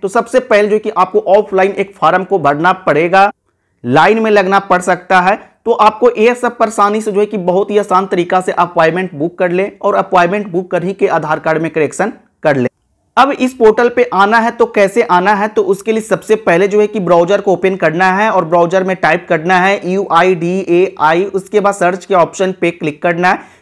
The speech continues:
सबसे ऊपर में जो लिंक दिख रहा है इस लिंक पे क्लिक करना है, यहाँ पे लैंग्वेज को सिलेक्ट करना है।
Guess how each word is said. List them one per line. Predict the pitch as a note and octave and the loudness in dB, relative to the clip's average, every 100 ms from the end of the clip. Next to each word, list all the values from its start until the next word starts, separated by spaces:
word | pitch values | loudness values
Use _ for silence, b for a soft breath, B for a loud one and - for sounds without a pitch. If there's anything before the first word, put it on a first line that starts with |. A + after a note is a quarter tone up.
| _ | _
सबसे | A3+ A3+ - | -4 -2 0
ऊपर | C#4 A3+ - A3 | 0 0 0 0
में | A3 G#3+ | 0 2
जो | G#3+ | 2
लिंक | G3+ G#3+ G3+ | 0 -2 -4
दिख | F#3 G3 | -6 -2
रहा | G3 | 0
है | G3 | 0
इस | G3 G3+ F#3+ | -4 -6 -2
लिंक | F3 F#3+ F#3+ | -2 -2 -2
पे | F#3 | -2
क्लिक | F#3 E3+ F3 F3 | -2 -4 -4 -4
करना | - C#3+ F3 | -4 -2 0
है, | F#3+ A#3+ B _ | 0 -2 B _
यहाँ | D#3 G3+ A3 B3 | 0 2 2 2
पे | A3+ | 2
लैंग्वेज | G3 F#3+ G3 G3 | 2 2 -2 -2
को | G3 | -4
सिलेक्ट | G3 E3 E3 - | -2 -2 -2 -2
करना | F#3 F#3+ | -2 0
है। | G3+ | -2